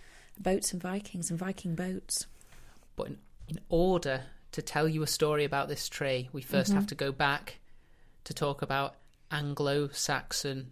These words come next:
Speaker 2: forms of justice.
Speaker 1: Oh,
Speaker 2: 'Cause
Speaker 1: God's
Speaker 2: the
Speaker 1: sake,
Speaker 2: two
Speaker 1: the
Speaker 2: things
Speaker 1: Anglo-Sax-, the only thing I know about Anglo-Saxons, right, 'cause this is, this is my limited school knowledge now,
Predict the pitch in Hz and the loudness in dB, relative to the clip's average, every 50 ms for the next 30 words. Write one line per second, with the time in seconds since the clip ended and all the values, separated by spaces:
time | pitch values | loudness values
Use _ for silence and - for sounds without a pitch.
0 | - - - - 139 131 131 131 131 - 139 127 - - 123 131 - - - - | -16 -12 -4 -2 0 0 0 -2 -4 -6 -8 -6 -6 -6 -6 -4 -4 -6 -6 -6
1 | - - - - - - - - - - - 214 196 180 170 156 147 - - - | -8 -10 -12 -16 -20 -20 -20 -20 -14 -6 -4 -4 -2 -2 -4 -8 -10 -14 -18 -18
2 | - - - 156 147 147 143 185 175 175 190 220 226 240 254 240 254 247 - - | -14 -10 -6 -4 -2 -2 0 4 8 8 10 10 10 8 10 10 10 10 10 10
3 | 254 - 208 196 220 233 254 285 311 339 330 - 349 330 302 240 202 220 220 208 | 6 6 8 10 12 12 12 12 10 6 4 4 4 6 8 8 10 10 8 8
4 | 214 180 156 - - 170 175 180 208 202 196 202 - 208 180 - - - - - | 8 6 4 4 2 0 2 4 4 6 6 6 4 2 2 0 -2 -4 -4 -4
5 | 165 - 147 - 151 151 - - - 175 170 - 180 175 170 190 202 196 - 214 | -4 -6 -4 -4 -4 -4 -4 -4 -6 -6 -4 -4 -2 0 2 4 4 4 4 4
6 | 202 202 196 185 185 185 185 175 170 - - - - - - - - - - 196 | 2 4 4 4 4 2 2 0 -2 -6 -8 -14 -20 -20 -20 -20 -14 -6 -2 2
7 | 214 208 208 214 226 226 226 220 220 - - 202 185 170 - - - - - 190 | 6 8 8 8 8 8 6 4 4 2 2 2 4 6 6 4 4 4 4 4
8 | 175 175 175 165 170 165 165 165 156 156 - - - 175 170 156 151 - 170 151 | 4 4 2 2 2 2 2 0 -2 -4 -4 -4 -2 -2 0 -2 -2 -4 -8 -10